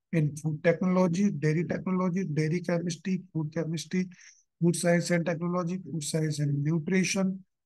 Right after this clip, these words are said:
biochemistry and applied science with नेट और गेट क्वालिफिकेशन।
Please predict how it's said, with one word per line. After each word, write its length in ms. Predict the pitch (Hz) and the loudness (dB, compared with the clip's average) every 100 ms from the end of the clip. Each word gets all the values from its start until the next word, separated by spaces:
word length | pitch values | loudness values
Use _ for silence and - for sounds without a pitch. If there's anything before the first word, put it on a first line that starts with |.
| - | 0
biochemistry 680 | 147 156 160 170 170 - 185 | 6 6 6 0 0 0 -2
and 180 | 170 156 | 0 0
applied 320 | 143 147 143 147 | 0 0 0 0
science 420 | - 147 135 - - | 0 2 2 -2 -2
with 220 | 160 151 143 | 0 2 2
नेट 340 | 156 165 165 | 2 2 2
और 180 | 175 226 _ _ _ - | 0 -2 _ _ _ 2
गेट 220 | 170 165 | 4 4
क्वालिफिकेशन। 800 | - 151 139 123 - 143 - 143 | 4 0 0 -2 -2 -2 0 -4